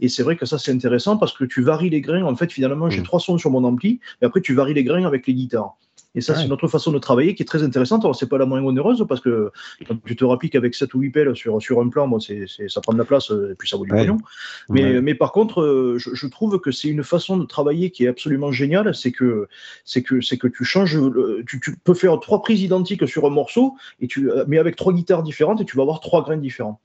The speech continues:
Speaker 1: Et cette façon de travailler en, en changeant le grain du son, s-, simplement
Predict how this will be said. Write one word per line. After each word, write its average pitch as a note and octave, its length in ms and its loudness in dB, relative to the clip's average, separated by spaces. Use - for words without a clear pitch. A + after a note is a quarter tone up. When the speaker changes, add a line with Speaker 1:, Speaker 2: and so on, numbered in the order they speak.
Speaker 1:
Et C#3 40 -4
cette C#3 220 -4
façon D#3 240 -4
de E3 100 2
travailler D3+ 380 2
en, C#3+ 120 2
en A2+ 260 -2
changeant F3+ 320 2
le D3+ 140 2
grain F3 260 0
du D3+ 180 0
son, E3+ 320 0
s-, F#3 260 -2
simplement G3 560 2